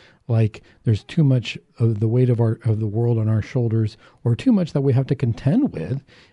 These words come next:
if we follow our faith, because the world is gonna try to keep us from following our faith. Our Lord told us that. Uh, we know that that's, uh, gonna be a situation, and it's gonna be true. And it's something that we need to look out for. <clears throat> I think it's especially hard to follow our faith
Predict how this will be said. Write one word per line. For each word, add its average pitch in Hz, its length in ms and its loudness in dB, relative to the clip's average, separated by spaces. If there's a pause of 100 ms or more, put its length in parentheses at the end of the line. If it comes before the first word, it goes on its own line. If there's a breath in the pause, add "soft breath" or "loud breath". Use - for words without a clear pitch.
if 110 260 -2
we 170 100 4
follow 107 560 -4
our 107 160 -4
faith, 202 400 -4
because 110 360 -4
the 110 60 -2
world 117 260 -2
is 107 100 -4
gonna 113 200 0
try 113 240 -4
to 104 180 -2 (340 soft breath)
keep - 220 2
us 87 220 -6
from 104 400 0
following 98 380 -4
our 95 100 -4
faith. 185 280 -2
Our 165 120 0
Lord 180 260 2
told 117 240 -4
us 101 140 -6
that. 110 360 -6 (340 soft breath)
Uh, 113 220 0
we 147 180 4
know 131 180 4
that 110 180 -2
that's, 110 300 -4 (140)
uh, 104 420 0
gonna 110 180 0
be 107 140 -2
a 98 80 -4
situation, 110 640 -4
and 135 100 -2
it's 87 120 -12
gonna 104 200 -4
be 95 140 -8
true. 110 320 -4 (380 soft breath)
And 254 140 0
it's 254 120 0
something 214 240 0
that 185 100 0
we 156 100 2
need 156 140 2
to 156 80 0
look 127 200 0
out 123 180 0
for. 95 280 -6 (400 soft breath)
<clears throat> 147 440 4
I 254 120 2
think 180 220 0
it's 131 120 -2
especially 131 420 0
hard 117 220 2
to 123 60 -2
follow 117 280 0
our 110 140 2
faith 107 360 -2